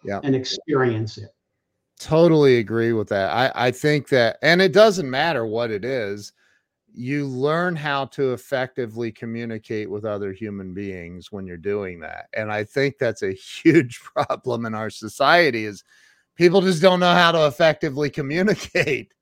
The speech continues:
Speaker 2: Yeah.
Speaker 1: So I, I think that you, it's, it's, you're, you're spot on.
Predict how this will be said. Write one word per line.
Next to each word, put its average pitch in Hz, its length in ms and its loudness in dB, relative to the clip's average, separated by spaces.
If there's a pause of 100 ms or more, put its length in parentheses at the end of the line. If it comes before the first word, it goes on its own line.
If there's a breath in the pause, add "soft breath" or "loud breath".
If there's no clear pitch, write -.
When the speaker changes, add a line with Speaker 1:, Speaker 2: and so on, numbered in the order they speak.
(140)
Speaker 2:
Yeah. 120 260 -2
Speaker 1:
So 131 360 -4
I, 127 340 -4
I - 40 -4
think 139 320 -8
that 131 240 -6
you, 113 420 -8
it's, 113 300 -18
it's, 110 360 -12
you're, 113 380 -6
you're 107 140 -10
spot 120 420 -2
on. 110 280 -6